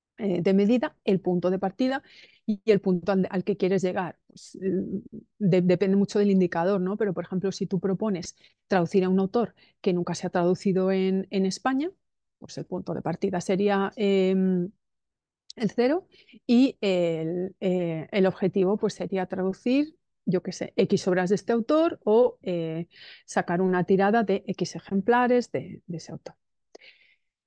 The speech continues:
Cuanto a la complementariedad con otras, eh, opcio-, eh, acciones,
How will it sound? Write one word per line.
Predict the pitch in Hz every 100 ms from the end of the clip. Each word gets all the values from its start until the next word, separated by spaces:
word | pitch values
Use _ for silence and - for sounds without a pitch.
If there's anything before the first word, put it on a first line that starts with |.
| _
Cuanto | 247 247
a |
la | 247
complementariedad | 247 240 240 233 233 240 247 262
con | 277 285
otras, | 285 277 269 269 262 - -
eh, | 240 233 226 226 214 _
opcio-, | 226 - 302
eh, | - 220 220 214
acciones, | 214 - 285 269 277 -